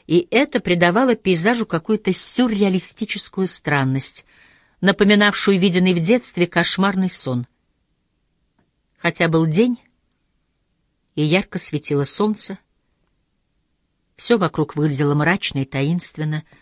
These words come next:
даже деревья. Внезапно у Исана возникло ощущение, что окружающий мир окутан непроницаемой пеленой тайны — сквозь которую не просочится и капля воды.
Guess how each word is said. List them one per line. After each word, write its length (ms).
даже 300
деревья. 540
Внезапно 680
у 120
Исана 440
возникло 460
ощущение, 520
что 220
окружающий 760
мир 280
окутан 640
непроницаемой 1200
пеленой 540
тайны — 580
сквозь 340
которую 600
не 200
просочится 800
и 200
капля 580
воды. 360